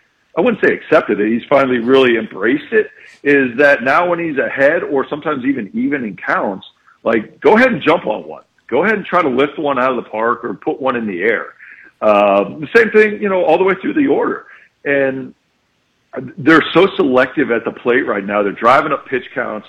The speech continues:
of opposing pitchers. They're knocking them, knocking starters out of the game quicker. Uh, they're also putting more contact on the ball, right? Striking out less than they were before, hitting more home runs 'cause they're capitalizing on better counts. And they're also, you know, being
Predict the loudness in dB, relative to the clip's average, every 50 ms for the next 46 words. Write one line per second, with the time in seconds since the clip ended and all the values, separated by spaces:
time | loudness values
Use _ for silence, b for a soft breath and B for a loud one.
0 | -20 -14 -8 -6 -6 -6 -6 -8 -16 -12 -6 -4 -4 -4 -4 -6 -10 -4 -4 -4
1 | -4 -4 -6 -10 -10 -8 -8 -6 -4 -4 -4 -4 -4 -4 -2 -2 -2 -4 -8 -10
2 | B B B B 0 0 0 0 -2 -8 -2 0 2 2 2 2 0 0 0 0
3 | 0 -2 -4 -4 -6 -6 -8 -10 -8 -8 -8 -8 -8 -12 -16 -16 -18 _ b b
4 | b b b b b b b -4 -2 -2 -2 -2 -2 0 4 4 6 6 6 4
5 | 4 2 0 0 -2 -4 -6 -6 -6 -8 -10 -8 -6 -2 0 0 -2 -2 -4 -4
6 | -4 -4 -4 -4 -4 -4 -4 -4 -4 -6 -10 -10 -10 -8 -4 -2 -2 -2 -4 -4
7 | -6 -6 -6 -6 -6 -2 0 0 0 0 0 -2 0 2 4 4 4 2 0 B
8 | B B B -10 -4 0 2 2 2 2 0 -2 -10 -20 -20 _ _ _ _ _
9 | _ _ -4 -4 -2 0 0 0 2 2 2 0 0 -2 -4 -2 -2 0 0 0
10 | 0 0 -2 -2 0 2 2 2 2 0 -4 -4 -2 -2 0 0 0 -2 -6 -6
11 | -6 -6 -6 -6 -4 -2 -2 -2 -2 -2 -2 0 2 2 2 2 2 -2 -6 -8
12 | -8 -8 -10 -12 -12 -12 -12 -6 -2 0 2 2 0 -2 -6 -12 -20 _ _ _
13 | _ _ _ _ -4 -2 0 2 2 2 2 2 2 0 0 -2 -6 -4 -4 -4
14 | -6 -4 -2 -2 -2 -2 -2 -4 -6 -6 -6 -8